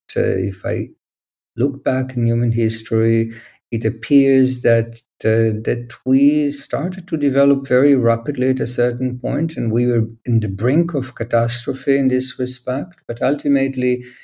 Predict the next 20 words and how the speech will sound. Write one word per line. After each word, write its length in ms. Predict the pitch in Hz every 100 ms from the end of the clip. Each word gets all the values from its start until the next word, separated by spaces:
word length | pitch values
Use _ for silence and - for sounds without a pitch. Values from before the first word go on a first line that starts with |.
| _ -
human 400 | 110 131 175 180
ingenuity, 920 | 165 143 135 127 120 120 - 120 117
the 80 | 117
human 340 | 131 156 131
brain 240 | 135 135
is 180 | 139 131
unique, 440 | 135 117 113 113 -
human 320 | 123 147 143
ingenuity 680 | 135 131 120 120 120 123
was 380 | 107 110 143 131
there 320 | 123 117 110
to, 460 | 110 - 110 110 -
to 120 | - 104
rescue 540 | 104 113 - - 110
us. 480 | - - - - _ _ - - - _
I'm 160 | 127 151
not 160 | 208 - -
overly 360 | 151 160 135 131
concerned 760 | 120 113 113 - 123 131 143
about 540 | 135 110 113 110 113